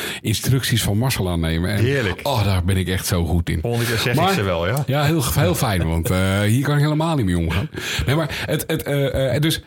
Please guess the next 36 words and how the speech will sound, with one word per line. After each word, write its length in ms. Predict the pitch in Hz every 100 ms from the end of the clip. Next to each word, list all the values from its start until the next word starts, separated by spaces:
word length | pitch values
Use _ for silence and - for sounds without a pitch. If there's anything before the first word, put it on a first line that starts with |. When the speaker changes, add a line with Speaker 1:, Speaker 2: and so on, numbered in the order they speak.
| _ _ _ _
Speaker 1:
de, 260 | - 127 135
eh, 420 | - - - -
ik, 180 | - 156
ik, 360 | - 160 - 131
wat 180 | 143 147
jij 120 | 165
net 200 | 170 139
b-, 220 | 110 110 107
beschrijft, 560 | - 139 165 160 - -
hè, 100 | 147
dat 120 | 143
is 80 | 104
reach 160 | 156
for 160 | 143 127
the 60 | 110
crown. 240 | 143 196
Dat 80 | 160
vind 120 | 139
ik 40 | 120
een 60 | 151
hele 120 | 151
mooie 220 | 120 107
gedachte. 500 | 92 101 - - 233
Maar 140 | 214 95
dat 160 | 87
zie 140 | - 113
ik 60 |
hier 340 | 104 98 95 82
nauwelijks 500 | 85 85 101 101 95
terug. 460 | - 123 226 - - _ _ _ - - -
Ik 140 | 139
vind 220 | 147 127
het 260 | 107 - 90 -
rommelig. 840 | 87 87 95 160 262 - - - _ _ _ _ _ -
Ehm, 600 | 113 107 107 104 101 98 - _ _
ik, 340 | 196 226 -